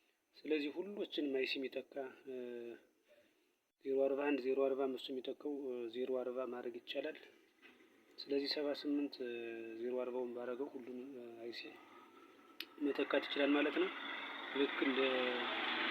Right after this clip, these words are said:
እንደ ፓወር አይሲ፣ ፓወር አይሲ ሃያ አራት ዘጠና ስምንት፣ እ፣ ሁሉን መተካት፣ እ፣ እንደሚችል፣ እ፣ ሆሪዞንታል አይሲም ሃያ አራት ዘጠና ዘጠኝ ሌሎችን መተካት እንደሚችል፣ እ፣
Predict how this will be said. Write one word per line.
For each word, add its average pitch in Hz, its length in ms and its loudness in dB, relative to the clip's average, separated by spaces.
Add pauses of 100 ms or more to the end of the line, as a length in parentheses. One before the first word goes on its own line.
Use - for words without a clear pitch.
(920)
እንደ 143 240 6
ፓወር 151 240 10
አይሲ፣ 156 200 10 (100)
ፓወር 151 260 6
አይሲ 147 180 4
ሃያ 147 140 4
አራት 143 180 4
ዘጠና 147 300 0
ስምንት፣ 151 440 0
እ፣ 123 120 -2 (400)
ሁሉን 131 280 -2
መተካት፣ 131 440 -4 (160)
እ፣ 143 200 -12
እንደሚችል፣ 127 600 -4
እ፣ 131 220 -6
ሆሪዞንታል 123 560 -4
አይሲም 123 260 -6
ሃያ 123 160 -4
አራት 123 200 -4
ዘጠና 135 340 -6
ዘጠኝ 147 260 -12 (880)
ሌሎችን 135 400 0
መተካት 123 400 -6
እንደሚችል፣ 120 560 -4
እ፣ 120 140 -8